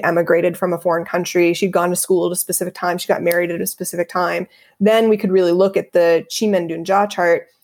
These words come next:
and overlay it and go, "Oh, then this must be the hour because these are your talents, these are your gifts, these are the things that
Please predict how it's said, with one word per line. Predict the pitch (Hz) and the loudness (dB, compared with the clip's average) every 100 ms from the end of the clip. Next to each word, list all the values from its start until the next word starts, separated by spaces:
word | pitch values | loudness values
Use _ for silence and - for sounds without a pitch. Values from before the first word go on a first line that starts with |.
| _ - | _ -8
and | 170 - | -6 -2
overlay | 202 196 196 180 175 | 0 2 2 2 2
it | 175 | 0
and | - 175 | -2 -4
go, | 170 | -4
"Oh, | - 196 180 | 0 2 2
then | 170 165 | 0 -4
this | 180 175 | -4 -4
must | 170 170 | -6 -8
be | 175 | -8
the | 165 | -4
hour | - 175 175 | 0 2 0
because | 175 185 | -2 -8
these | 185 175 | -6 -4
are | 196 | 0
your | 214 | 0
talents, | - 254 202 165 | 2 0 0 -2
these | 165 165 | -8 -2
are | |
your | 185 | -2
gifts, | 196 247 202 - | 2 2 0 -2
these | 185 175 | -6 -4
are | |
the | 180 175 | -4 -2
things | - 185 180 | -2 -2 0
that | 185 | 0